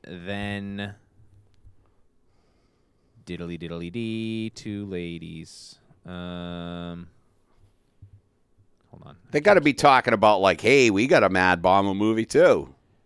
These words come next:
Speaker 1: Well, I mean,
Speaker 2: Or
Speaker 1: it's
Speaker 2: is
Speaker 1: one
Speaker 2: this
Speaker 1: of those
Speaker 2: just like when, uh, you know, Who Wants to Be a Millionaire comes on and then everybody does that, right?
Speaker 1: No, it's like, it's like Deep Impact and Armageddon come out the same year.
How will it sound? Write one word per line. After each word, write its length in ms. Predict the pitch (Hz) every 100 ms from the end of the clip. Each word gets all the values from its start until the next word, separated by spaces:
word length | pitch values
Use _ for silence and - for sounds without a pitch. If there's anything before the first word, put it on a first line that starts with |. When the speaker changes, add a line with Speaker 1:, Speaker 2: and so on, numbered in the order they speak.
| _ _ _ _ _ _ _ _ _ _
Speaker 1:
Well, 140 | 139
I 140 | 156 156
mean, 200 | 165 113
Speaker 2:
Or 40 |
Speaker 1:
it's 100 | 120
Speaker 2:
is 40 | 160
Speaker 1:
one 80 | 160
Speaker 2:
this 80 |
Speaker 1:
of 80 | 151
those 20 |
Speaker 2:
just 200 | 180 -
like 220 | 160 151 131
when, 560 | 135 131 127 120 117
uh, 480 | 104 110 101 92 85 -
you 140 | 107
know, 260 | 98 87 92
Who 140 | 117
Wants 260 | 117 117 -
to 60 | 104
Be 140 | 110
a 40 |
Millionaire 500 | 98 101 104 98 92
comes 240 | 90 92 87
on 200 | 82 80
and 120 | 80
then 120 | 82
everybody 400 | 85 87 82 82
does 260 | 78 80 78
that, 320 | 82 69 50 - _
right? 240 | 80 90 - _ _ _ _ -
Speaker 1:
No, 300 | 147 135 95
it's 200 | 113 -
like, 260 | 143 123 120
it's 220 | 127 -
like 300 | 131 113 - 113 110
Deep 260 | 135 135
Impact 640 | 135 127 131 120 110 - 113
and 300 | 98 98 82
Armageddon 600 | 104 98 92 95 82 82
come 140 | 95
out 140 | 87
the 80 | 90
same 300 | - 90 85
year. 260 | 82 76